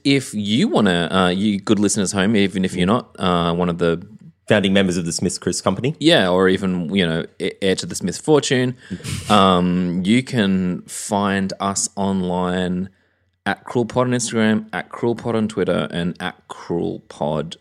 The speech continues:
Speaker 1: on Facebook.
Speaker 2: That's correct.
Speaker 1: Um,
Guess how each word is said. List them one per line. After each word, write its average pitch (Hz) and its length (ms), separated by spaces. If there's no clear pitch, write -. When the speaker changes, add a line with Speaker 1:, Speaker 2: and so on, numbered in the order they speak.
Speaker 1:
on 80 420
Facebook. - 800
Speaker 2:
That's 82 180
correct. - 680
Speaker 1:
Um, 85 1300